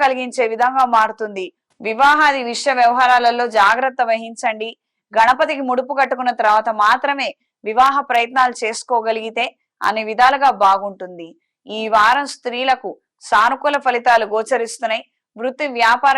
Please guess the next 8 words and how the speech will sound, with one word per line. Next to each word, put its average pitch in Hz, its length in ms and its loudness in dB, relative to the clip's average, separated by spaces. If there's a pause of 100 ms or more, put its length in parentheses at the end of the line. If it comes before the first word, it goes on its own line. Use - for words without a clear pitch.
(120)
రీత్యా 240 280 -2 (420)
అంతంతపు 285 480 -4 (100)
మాత్రపు 247 420 0
ఫలితాలు 233 400 2 (120)
మాత్రమే 247 400 0 (100)
అంది 214 260 -4
వస్తాయి. 226 460 -4 (460)
అనుకోని 277 400 -2